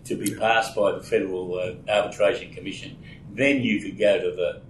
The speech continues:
Speaker 1: State Wages Board and get it rubber stamped.
Speaker 2: And probably a few localised conditions too, uh,
Speaker 1: Oh, that's
Speaker 2: and
Speaker 1: right.
Speaker 2: allowances.
Speaker 1: There could be disputes.
Speaker 2: Yeah.
Speaker 1: There could be disputes. Not every, um,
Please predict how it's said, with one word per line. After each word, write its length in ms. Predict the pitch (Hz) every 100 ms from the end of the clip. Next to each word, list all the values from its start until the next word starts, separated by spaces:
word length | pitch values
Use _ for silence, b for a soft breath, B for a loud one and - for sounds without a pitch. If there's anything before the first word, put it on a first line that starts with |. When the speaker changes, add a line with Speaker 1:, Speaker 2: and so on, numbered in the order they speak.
| - -
Speaker 1:
State 320 | - - 101 98
Wages 360 | 104 - 90
Board 260 | 90 95 87
and 100 | 87
get 140 | 98
it 100 | 90
rubber 240 | 95 87 90
stamped. 420 | - 95 85 - - - -
Speaker 2:
And 300 | 123 120 120
probably 500 | - 147 127 107 127
a 40 | 120
few 600 | 123 127 123 117 113 117
localised 1000 | 123 127 127 117 117 117 117 113 117 - -
conditions 680 | 110 110 123 - 110 110
too, 560 | - 123 113 104 107 101
uh, 40 | -
Speaker 1:
Oh, 220 | 139 135
that's 200 | 165 165
Speaker 2:
and 80 | 139
Speaker 1:
right. 80 | 139
Speaker 2:
allowances. 540 | 135 143 131 117 110 117 127
Speaker 1:
There 80 | 139
could 60 | 113
be 120 | 120
disputes. 720 | 117 - - 123 135 131 - -
Speaker 2:
Yeah. 160 | 123 104 - - - - - - - - -
Speaker 1:
There 140 | 117 -
could 180 | 143
be 100 | 120
disputes. 640 | 104 98 - 104 - - - -
Not 180 | 170 180
every, 500 | 151 113 107 95 95
um, 340 | 92 90 87